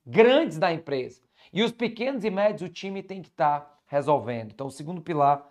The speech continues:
comunicação. Eu tenho uma cultura forte. Dois, eu tenho comunicação. Se você tem uma empresa de verdade, assim como eu, e deseja ter uma equipe de alta performance, fica aqui comigo até o final, tá, desse vídeo,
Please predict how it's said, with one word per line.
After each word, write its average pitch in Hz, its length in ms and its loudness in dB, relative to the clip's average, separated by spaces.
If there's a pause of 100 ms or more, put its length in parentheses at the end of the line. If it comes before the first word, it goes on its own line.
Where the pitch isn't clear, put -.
(320)
comunicação. 156 1040 -2
Eu - 80 -14
tenho 165 120 -6
uma 165 120 -2
cultura 165 360 -8
forte. 170 540 -2 (240)
Dois, 147 480 -2 (120)
eu 160 100 -6
tenho 151 240 -8
comunicação. 123 720 -14 (480)
Se - 80 -20
você 185 200 -4
tem 220 120 4
uma 240 100 0
empresa 180 580 2 (140)
de 110 160 -6
verdade, 165 640 6 (120)
assim - 220 -10
como 190 300 2
eu, 135 280 0 (380)
e 160 80 -2
deseja 175 560 4
ter 165 80 -8
uma 156 100 -2
equipe 220 320 -6
de 196 120 0
alta 208 180 0
performance, 156 640 -2 (260)
fica 156 200 -6
aqui 180 140 -10
comigo 147 460 -6 (180)
até 151 220 -4
o 151 60 -4
final, 135 640 0 (120)
tá, 131 380 0
desse 156 320 -4
vídeo, 127 380 -8